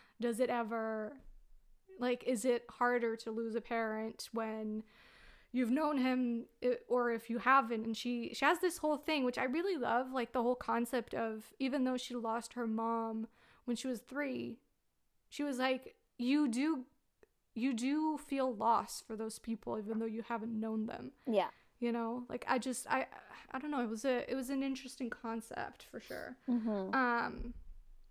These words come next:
Speaker 1: and then
Speaker 2: Oh, okay. The last thing I really kinda wanted to talk about in terms of, like, the plot was, um, I think it was after that point, and, like,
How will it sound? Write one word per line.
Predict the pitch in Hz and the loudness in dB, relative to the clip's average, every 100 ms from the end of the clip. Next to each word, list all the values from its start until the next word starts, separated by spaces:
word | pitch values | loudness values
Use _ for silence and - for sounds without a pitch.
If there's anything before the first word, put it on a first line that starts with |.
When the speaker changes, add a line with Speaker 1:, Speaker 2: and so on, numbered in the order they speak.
| - - - - | -20 -20 -16 -6
Speaker 1:
and | 226 226 | -4 0
then | 339 381 311 277 285 320 349 - - | 2 2 2 0 0 0 -4 -8 8
Speaker 2:
Oh, | - 285 - | 12 12 12
okay. | 330 | 10
The | 240 | 12
last | 269 302 - | 12 12 10
thing | 370 285 | 4 6
I | 240 | 6
really | 240 240 | 6 4
kinda | 247 226 | 2 4
wanted | 208 202 | 4 2
to | - | 0
talk | 190 190 | 0 2
about | 202 185 | 4 4
in | 196 | 2
terms | 190 185 | -4 -4
of, | 180 180 | -2 -2
like, | 180 | -4
the | 170 | -8
plot | - - 180 170 - - - - | -10 2 6 6 4 -4 -20 0
was, | 226 240 226 220 | 8 10 10 8
um, | - 220 196 190 190 - - _ _ - | 6 10 10 10 4 -8 -14 _ _ 8
I | 269 | 10
think | 339 | 12
it | 359 | 12
was | 269 | 12
after | 220 214 - | 12 12 12
that | 208 175 | 12 12
point, | - 226 202 - | 10 6 6 6
and, | 208 202 | 4 6
like, | 196 190 196 | 6 6 2